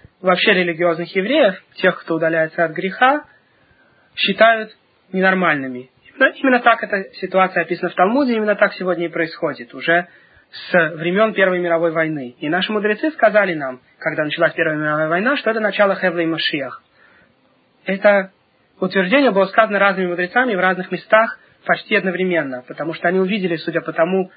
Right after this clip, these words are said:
как быстро евреи ушли от Торы сразу после Первой мировой войны, и как трудно стало соблюдать заповеди во всех местах мира, и как евреи были перебросены с места на место. Практически большая часть европейских евреев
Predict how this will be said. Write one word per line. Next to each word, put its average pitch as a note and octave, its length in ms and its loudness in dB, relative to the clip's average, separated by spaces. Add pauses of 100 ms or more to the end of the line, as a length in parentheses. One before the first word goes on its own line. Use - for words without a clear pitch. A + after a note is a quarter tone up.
(140)
как D#3 260 -4
быстро F#3 500 2
евреи E3 360 -2
ушли E3 240 -2
от D#3+ 160 0
Торы A3+ 340 2
сразу D#3+ 340 0
после D#3+ 280 -6
Первой D3+ 260 -4
мировой D3+ 320 -2
войны, C#3+ 440 -4 (340)
и F3 100 -8
как F3 380 0 (300)
трудно G#3 360 0
стало F#3+ 260 4
соблюдать E3+ 460 2
заповеди F3 680 0 (280)
во E3 100 0
всех - 260 -2
местах D#3+ 360 -2
мира, D3 340 -2 (280)
и D#3+ 100 -12
как E3 260 -2
евреи F3+ 320 0
были F3+ 380 -4 (240)
перебросены F#3+ 640 0
с F#3 80 -14
места F3+ 280 -2
на E3+ 120 0
место. D3+ 500 -6 (360)
Практически F#3 640 -2 (140)
большая F3+ 300 0
часть F#3 300 0
европейских F3+ 580 -6
евреев E3 340 0